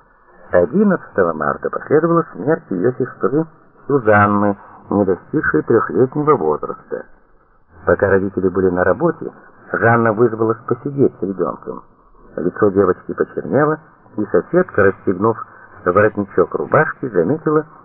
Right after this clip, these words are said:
на шее темную бороздку. Врач квартала бедняков не придал этому никакого значения и указал причину смерти —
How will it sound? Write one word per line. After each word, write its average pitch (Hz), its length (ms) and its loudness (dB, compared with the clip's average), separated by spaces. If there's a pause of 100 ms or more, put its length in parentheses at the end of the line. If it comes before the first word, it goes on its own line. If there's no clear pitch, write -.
(100)
на 92 180 0
шее 147 320 -2 (120)
темную 143 380 2
бороздку. 107 800 -2 (800)
Врач 92 460 2
квартала 90 420 0
бедняков 92 500 0 (520)
не 147 180 2
придал 113 380 2
этому 98 260 2
никакого 98 460 2
значения 156 480 -2
и 120 40 2
указал 95 380 0
причину 78 400 -10 (100)
смерти — 156 460 -2